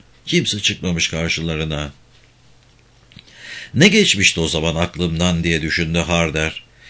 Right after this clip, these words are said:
"Geri kalmış doğulular herhalde. Bugün de aynı şeyi söylemek kabil mi?" Devlet savunmasız azınlıkları müdafaa etmemiş, aynı zamanda asli görevlerinden birini tümüyle ihmal etmişti.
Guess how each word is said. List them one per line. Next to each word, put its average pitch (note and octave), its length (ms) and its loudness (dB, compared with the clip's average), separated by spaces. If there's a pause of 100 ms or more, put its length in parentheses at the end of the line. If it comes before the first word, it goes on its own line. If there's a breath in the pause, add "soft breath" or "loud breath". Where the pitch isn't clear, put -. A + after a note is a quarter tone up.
(180 loud breath)
"Geri D#3 300 6
kalmış D3+ 500 4
doğulular G#2+ 720 4
herhalde. E2+ 600 0 (360 soft breath)
Bugün A2 340 4
de F#2 60 4
aynı F#2 320 2
şeyi F#2 220 0
söylemek F2 560 2
kabil F2+ 460 0
mi?" F2 280 0 (680 loud breath)
Devlet F3 440 8
savunmasız E3 720 4
azınlıkları C#3+ 720 2
müdafaa B2 600 2
etmemiş, F#2 580 2
aynı D3 300 4
zamanda E2+ 640 0
asli C3+ 440 2
görevlerinden A2+ 840 2
birini G#2+ 340 2
tümüyle D3 480 4
ihmal G2 420 2
etmişti. F2 720 0